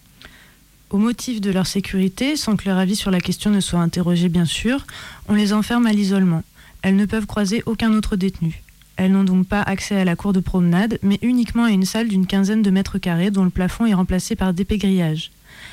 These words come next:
Elles n'ont pas accès au travail, au sport, aux cours, aux formations,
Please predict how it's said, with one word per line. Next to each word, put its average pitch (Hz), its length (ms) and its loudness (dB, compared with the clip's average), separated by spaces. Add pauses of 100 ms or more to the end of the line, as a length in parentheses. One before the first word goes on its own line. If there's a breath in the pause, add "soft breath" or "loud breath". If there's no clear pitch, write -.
(160 loud breath)
Elles 202 100 0
n'ont 220 120 2
pas 202 120 0
accès 185 200 -2
au 185 60 2
travail, 175 540 0
au 220 100 0
sport, 175 420 -2 (360 loud breath)
aux 190 80 0
cours, 220 500 -2
aux 226 100 0
formations, 202 600 0